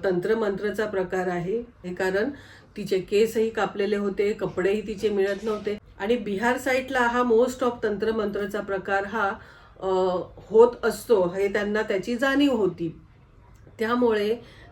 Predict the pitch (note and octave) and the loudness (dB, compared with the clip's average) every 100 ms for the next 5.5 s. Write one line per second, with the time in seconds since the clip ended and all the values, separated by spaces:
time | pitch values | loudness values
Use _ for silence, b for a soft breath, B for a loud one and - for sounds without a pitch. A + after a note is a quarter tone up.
0 | - G3 G#3 A3 G#3+ G3+ B3+ C#4+ A3+ G3 | 0 2 4 4 4 2 2 2 0 0
1 | G3 G3+ A3+ A#3 A3+ B3 - B - G3 | 0 0 0 -2 -4 -6 -8 B -8 0
2 | G3 F#3 F3 F#3+ G#3 G#3+ G#3+ F3+ F#3+ F3+ | 2 4 2 2 2 0 -2 -6 -2 -2
3 | G3+ G#3 A3 B3 B3 F#3+ G3+ G#3+ G3 F3 | 0 0 0 0 -2 -2 -2 0 0 0
4 | G#3+ G#3 G3+ G3 G3+ F#3+ F#3 F#3 F3+ F#3 | -2 -2 -4 -4 -4 -2 0 0 0 -2
5 | F3 A3 A3+ G3+ B3 | -4 -4 -2 -2 -4